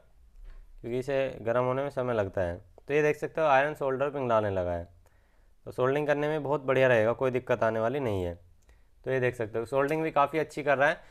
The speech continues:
तो दोस्तों, मुझे तो सामान सही लगा, जिस प्राइस में सामान दिया गया, तो मैं आपको दोस्तों प्राइस बता देना चाहता हूँ। इस प्राइस में दोस्तों, जैसे आपको प्राइस मिलेगा, आपको दोस्तों फ़ोर नाइन नाइन, यानी चार सौ निन्यानवे रुपये में सारा सामान मिल जाएगा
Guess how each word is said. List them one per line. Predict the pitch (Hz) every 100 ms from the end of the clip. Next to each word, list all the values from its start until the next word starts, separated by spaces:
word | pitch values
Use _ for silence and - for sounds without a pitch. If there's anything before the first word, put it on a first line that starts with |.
| - -
तो |
दोस्तों, | 165 180 208
मुझे | 190 196
तो |
सामान | 196 196 196 196
सही | 175
लगा, | 170 170
जिस | 175 160
प्राइस | - 165 165
में | 165 175
सामान | 160 156
दिया | 156
गया, | 165
तो | 160
मैं | 170 160
आपको | 160 160
दोस्तों | 160 -
प्राइस | - 147 147
बता | 135 135
देना | 143 156
चाहता | 156 151 139
हूँ। | 170 214 - - _ -
इस | 160 165
प्राइस | - 175 170 175
में | 175
दोस्तों, | 170 160 185 185 180
जैसे | 151 151 170
आपको | 160 -
प्राइस | 170 156 160
मिलेगा, | 156 147 151 143 190 - - - -
आपको | 139 - 185
दोस्तों | 156 165 170 180
फ़ोर | - - 165 180
नाइन | 165 156 151
नाइन, | 131 101 92 - - -
यानी | 143
चार | 170 - 170
सौ | 175
निन्यानवे | 190 175 170 165 170 170
रुपये | 165
में | 165 175
सारा | - 151 151
सामान | 151 151 151
मिल | 139 127
जाएगा | 120 117 135 175